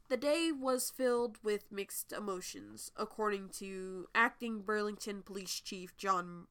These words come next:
Murad. He was quoted as saying, Ultimately, those emotions are ones of relief,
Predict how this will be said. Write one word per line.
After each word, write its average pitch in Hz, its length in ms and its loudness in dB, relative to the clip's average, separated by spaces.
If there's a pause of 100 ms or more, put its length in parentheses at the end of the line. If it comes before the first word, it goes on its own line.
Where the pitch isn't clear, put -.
Murad. 160 580 -2 (840)
He 226 140 -2
was 196 160 -2
quoted 196 380 0
as 180 100 0
saying, 214 520 -2 (960)
Ultimately, 330 880 4 (160)
those 269 320 6
emotions 254 540 4
are 214 120 6
ones 202 500 0
of 190 320 2
relief, 240 680 2